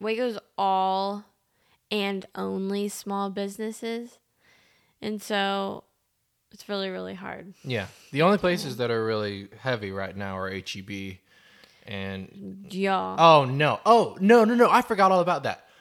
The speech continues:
Speaker 2: So, okay. Sorry, Hanny. I didn't mean to cut you off. Okay. So Hannah and I went to H E B.
Speaker 1: On
Speaker 2: Uh, today's Sunday. It was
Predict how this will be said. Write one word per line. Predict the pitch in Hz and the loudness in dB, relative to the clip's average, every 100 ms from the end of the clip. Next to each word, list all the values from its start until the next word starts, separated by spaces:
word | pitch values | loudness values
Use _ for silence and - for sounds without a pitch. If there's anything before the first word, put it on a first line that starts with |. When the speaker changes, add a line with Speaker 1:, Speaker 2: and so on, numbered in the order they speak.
| _ _ | _ _
Speaker 2:
So, | 139 180 | -4 0
okay. | 170 160 101 - | 0 -2 -6 -8
Sorry, | - 143 107 | -4 -2 -2
Hanny. | 101 95 98 | -6 -14 -16
I | 107 104 90 _ | -16 -18 -20 _
didn't | 120 98 | -12 -10
mean | 98 | -12
to | 101 | -14
cut | 104 101 | -16 -16
you | 92 | -16
off. | 92 _ _ _ _ _ _ _ _ _ | -18 _ _ _ _ _ _ _ _ _
Okay. | 165 170 123 95 | 0 2 -2 -4
So | - 170 | -2 0
Hannah | 151 220 254 | 2 2 2
and | 226 | 4
I | 190 | 4
went | 156 147 135 | 2 -4 -6
to | |
H | 120 120 - | -8 -8 -10
E | |
B. | 101 101 95 107 _ _ _ _ _ _ _ _ | -10 -10 -12 -18 _ _ _ _ _ _ _ _
Speaker 1:
On | - 208 208 208 | -20 -20 -16 -10
Speaker 2:
Uh, | 107 107 104 104 104 104 104 104 104 104 | -8 -6 -4 -6 -8 -8 -10 -10 -10 -12
today's | 123 151 156 | -10 -8 -6
Sunday. | 139 135 127 | -6 -6 -6
It | |
was | 127 123 - - - - - | -8 -8 -10 -12 -14 -16 -18